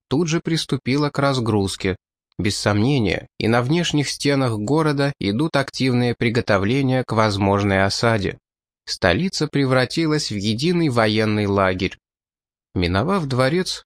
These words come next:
путешественники подошли к неказистому двухэтажному зданию квадратной формы. Трудно сказать, какое учреждение размещалось в нём два века назад,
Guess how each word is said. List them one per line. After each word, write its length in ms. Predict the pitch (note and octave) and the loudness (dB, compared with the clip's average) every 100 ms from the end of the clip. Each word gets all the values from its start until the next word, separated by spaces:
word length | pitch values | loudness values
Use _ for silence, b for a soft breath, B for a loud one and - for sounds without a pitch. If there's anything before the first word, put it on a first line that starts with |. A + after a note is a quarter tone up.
| _ - | _ -4
путешественники 960 | A2 A#2+ - G3+ - D#3+ D#3+ D#3 C#3 | -2 0 0 -2 -2 0 0 0 -4
подошли 480 | - A#2+ A#2 - E3+ | -2 0 0 0 -2
к 80 | - | 0
неказистому 800 | C3+ - A#2+ A#2+ E3+ - D3 C#3 | -2 0 0 0 -2 -2 0 0
двухэтажному 840 | B2 A2+ A2+ - D3+ C#3 C3+ B2+ | 0 -2 -2 -2 0 0 0 0
зданию 520 | G#2 G2 D#3 D3+ D3 | 0 0 0 0 -2
квадратной 640 | - A#2+ G#2 A2 G#2+ A2 G#2+ | 0 0 2 2 0 0 -2
формы. 520 | - G#2+ G2 F#2 - - _ _ _ - | 0 2 2 0 -4 -10 _ _ _ -6
Трудно 360 | E3 A3 D#3 G#2 | -2 0 0 0
сказать, 580 | - A2 G#2+ G#2+ - - | 0 0 2 0 -2 -2
какое 440 | A2 - A#2+ A2 | -2 0 0 0
учреждение 800 | A2+ G#2+ A#2 A2+ A2 A#2 G#2+ G#2 | -2 -2 0 0 2 2 2 2
размещалось 760 | G#2 G#2 A2 - G#2+ G2+ G2 - | 0 0 0 0 0 0 0 0
в 60 | |
нём 280 | G#2 G2+ F#2+ | 2 2 2
два 280 | F#2+ G#2 G2+ | 0 0 2
века 300 | G#2 G2+ G2 | 0 0 2
назад, 500 | F#2 F#2+ B2+ D3+ | 2 2 0 -2